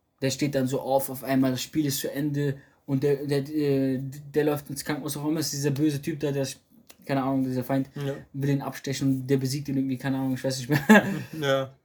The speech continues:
Speaker 1: Und das war auf jeden Fall krass. Also ich weiß es nicht mehr genau im Kopf, so, äh,
Speaker 2: Ja, das ist auch schon was länger her.
Speaker 1: ist schon länger her. Aber die Romance dahinter war wirklich richtig gut. Aber der Hauptfokus in Sword of Online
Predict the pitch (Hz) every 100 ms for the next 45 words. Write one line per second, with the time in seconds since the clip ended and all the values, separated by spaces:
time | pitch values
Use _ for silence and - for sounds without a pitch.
0 | _ 196 - 175 185 160 226 226 208 233
1 | 262 226 214 202 - - 147 151 196 180
2 | 175 180 175 175 165 139 185 - 170 165
3 | 160 160 156 139 139 135 147 143 135 131
4 | 135 135 131 170 165 175 170 165 156 190
5 | - _ _ _ - 220 190 143 - -
6 | _ _ _ _ - 156 151 226 214 165
7 | - - - 147 175 156 143 127 135 127
8 | 131 196 214 208 180 175 131 123 180 190
9 | - - 160 147 175 160 170 180 180 -
10 | - - - 156 240 240 208 170 165 147
11 | 185 175 156 160 156 147